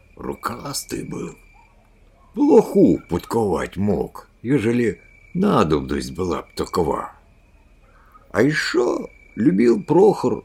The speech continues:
до самой сути всяких там механизмов – докопаться. Принесут ему, бывалыч, какую штуковину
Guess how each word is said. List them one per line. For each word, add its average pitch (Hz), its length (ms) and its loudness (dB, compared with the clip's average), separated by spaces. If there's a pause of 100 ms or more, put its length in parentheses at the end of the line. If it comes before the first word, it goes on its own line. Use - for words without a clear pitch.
до 120 220 -2
самой 226 400 0
сути 180 500 0
всяких - 640 -6
там 180 280 -4
механизмов – 151 1080 -4 (580)
докопаться. - 840 -4 (1040)
Принесут 277 640 0
ему, 98 300 2
бывалыч, 87 640 -2
какую 110 400 -4
штуковину - 840 -4